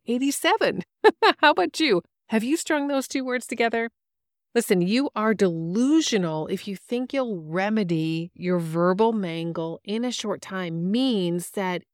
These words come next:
it's a pretty big stretch to say that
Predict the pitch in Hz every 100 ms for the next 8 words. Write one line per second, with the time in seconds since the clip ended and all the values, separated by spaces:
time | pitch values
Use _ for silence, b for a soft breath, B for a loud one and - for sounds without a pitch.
0 | _ 269 330 440 - - 359 - - 247
1 | 247 233 226 214 - - 180 151 - -
2 | _ _ _ _ _ - 196 - 185 185
3 | 185 170 165 160